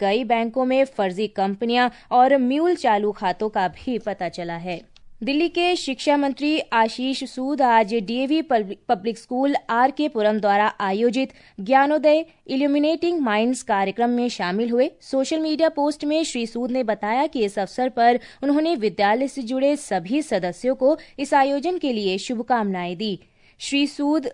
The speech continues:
मार ग्रेगोरियस ऑर्थोडॉक्स चर्च के स्वर्ण जयंती समापन समारोह में भी शामिल हुए। उन्होंने बताया कि इस कार्यक्रम में समुदाय के प्रति आस्था, करुणा और सेवा के पांच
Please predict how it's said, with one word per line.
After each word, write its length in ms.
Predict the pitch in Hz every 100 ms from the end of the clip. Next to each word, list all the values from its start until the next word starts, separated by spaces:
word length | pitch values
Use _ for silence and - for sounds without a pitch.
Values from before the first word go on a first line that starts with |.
| -
मार 360 | 226 247 262 277
ग्रेगोरियस 800 | 214 220 202 240 254 262 269 240
ऑर्थोडॉक्स 640 | 202 202 202 220 240 - -
चर्च 280 | 214 226 -
के 240 | 247 247
स्वर्ण 380 | 254 220 214 226
जयंती 420 | 208 202 196 233
समापन 540 | 226 208 190 190 226 214
समारोह 580 | - 185 185 180 180 175
में 200 | 180 160
भी 180 | 202
शामिल 360 | 254 247 254 254
हुए। 120 | 269 349 - - - -
उन्होंने 220 | 285 302
बताया 400 | 285 294 302 359
कि 160 | 339
इस 140 | 294 294
कार्यक्रम 560 | 277 214 226 254 302
में 180 | 294 330
समुदाय 500 | 508 254 233 220 233
के 180 | 277 285
प्रति 380 | 294 233 254 269
आस्था, 640 | - 214 226 240 - 262 262
करुणा 520 | 226 208 226 240 240 - -
और 120 | 254
सेवा 340 | 254 285 311 349
के 180 | 349 370
पांच 380 | - 208 233